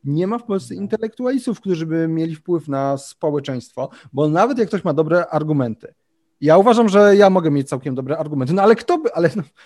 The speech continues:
Speaker 1: wi-, wiadomo, że to nie jest tak, że mój głos się liczy, więc to chodzi o to, żeby, że, że brakuje w Polsce autorytetów intelektualnych.
Speaker 2: Chyba, że nagrasz, chyba, że nagrasz rapsy w tym temacie.
Speaker 1: No tak, no, no,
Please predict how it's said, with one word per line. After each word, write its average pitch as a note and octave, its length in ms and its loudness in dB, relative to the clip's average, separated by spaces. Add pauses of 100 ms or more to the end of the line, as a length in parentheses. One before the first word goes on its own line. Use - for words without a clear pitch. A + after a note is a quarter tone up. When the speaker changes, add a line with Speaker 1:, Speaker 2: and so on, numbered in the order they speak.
(140)
Speaker 1:
wi-, F#3+ 580 0
wiadomo, G#3+ 480 2
że F3+ 80 -2
to E3+ 120 -2
nie F3 140 2
jest F3 120 0
tak, D3+ 120 -6
że D3 80 -2
mój D3 240 0
głos D3+ 220 -4
się C#3+ 260 -2 (220)
liczy, D3+ 280 -4
więc B2+ 200 -8
to E3 100 -6
chodzi G3 280 -4
o D#3 80 -6
to, G3 120 -4
żeby, D#3+ 220 -6 (380)
że, D#3 300 0
że D3+ 140 -4
brakuje D#3+ 340 -2
w A3+ 60 -8
Polsce - 320 -6
autorytetów F3 520 -6 (140)
intelektualnych. F#3+ 520 0
Speaker 2:
Chyba, E3 160 4
że E3 80 4
nagrasz, E3 380 -2
chyba, F3 400 -4
że E3 120 -4
nagrasz C3+ 400 0
rapsy D3+ 400 -2
w - 80 -16
tym G2+ 160 -16
temacie. F#2+ 300 -16 (640)
Speaker 1:
No F#3+ 160 4
tak, D#3 240 4
no, F#3+ 180 0
no, F#3 100 -2